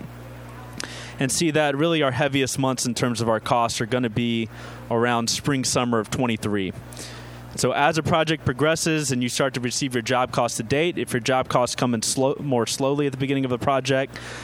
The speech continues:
you're gonna have a greater amount to spread over time, and your predictions are gonna start to go up, and you're gonna be forecasting more costs. If they come in a little bit, um, quicker than you think and you're gonna be taking in more costs, your projections for future months will go down. So it's taking that real-time data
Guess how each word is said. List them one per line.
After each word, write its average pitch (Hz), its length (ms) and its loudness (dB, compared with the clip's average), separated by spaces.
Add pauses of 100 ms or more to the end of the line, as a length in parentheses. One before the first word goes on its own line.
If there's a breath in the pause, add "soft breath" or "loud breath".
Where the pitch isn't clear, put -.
(100)
you're 131 100 0
gonna 127 140 2
have 127 160 2
a 117 40 2
greater 131 360 4
amount 123 260 2
to 226 80 0
spread 127 300 0
over 113 180 2
time, 151 380 2
and 123 80 0
your 113 100 2
predictions 120 540 0
are 117 40 -2
gonna 113 160 0
start 113 280 0
to 117 60 -4
go 107 200 0
up, 135 220 0
and 120 80 -2
you're 107 60 -2
gonna 107 100 -2
be 107 80 -2
forecasting 117 600 -2
more 120 200 2
costs. 127 360 0 (480 loud breath)
If 123 200 -2
they 127 260 0
come 135 300 0
in 127 100 0
a 123 40 0
little 120 220 0
bit, 113 220 0 (180)
um, 98 640 0 (760)
quicker 165 280 2
than 151 160 0
you 147 120 0
think 160 280 0
and 120 80 0
you're 110 80 0
gonna 117 160 0
be 110 460 0
taking 123 260 0
in 120 100 2
more 127 180 2
costs, 135 360 0 (320 loud breath)
your 135 100 2
projections 135 520 0
for 120 80 -2
future 131 320 0
months 120 240 0
will 117 80 -2
go 113 180 0
down. 107 260 0
So 110 120 -2
it's 104 100 -4
taking 139 300 0
that 120 180 0
real-time 131 480 2
data 117 460 2